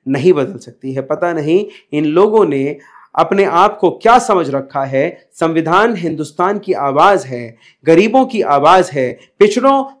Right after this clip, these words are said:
दलितों, आदिवासियों की आवाज है, इसको कोई नहीं बदल सकता है, कोई शक्ति इसको बदल नहीं सकती है. இந்த நாட்டு கான்ஸ்டிடியூஷன், இந்த நாட்டு ஏழைகளுடைய குரலாக இருக்கிறது, இந்த நாட்டின் குர-, குரலாக இருக்கிறது.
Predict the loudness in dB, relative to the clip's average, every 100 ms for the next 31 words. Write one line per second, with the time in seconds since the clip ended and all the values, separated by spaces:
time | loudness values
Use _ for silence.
0 | 2 2 2 0 0 0 2 4 6 4
1 | 2 -2 -2 -2 0 4 2 2 -2 -2
2 | -4 _ _ -8 -8 -2 2 2 0 -10
3 | _ 2 2 0 -4 -4 -6 -8 -12 -12
4 | -14 -6 -4 -2 -2 -2 -6 _ 0 2
5 | 2 -2 -10 -10 -8 -8 -10 _ -14 -12
6 | -12 -14 -14 -18 -20 -20 -20 _ _ _
7 | _ _ -20 -20 -20 -20 -16 -14 -16 -20
8 | -20 _ _ _ _ _ _ -10 -2 0
9 | 0 -4 -6 -10 -16 0 2 2 0 -2
10 | -6 -8 -10 -8 -8 -10 -16 -20 _ -12
11 | -4 -2 -2 -6 -6 -12 -14 -16 -14 -14
12 | -16 -20 _ _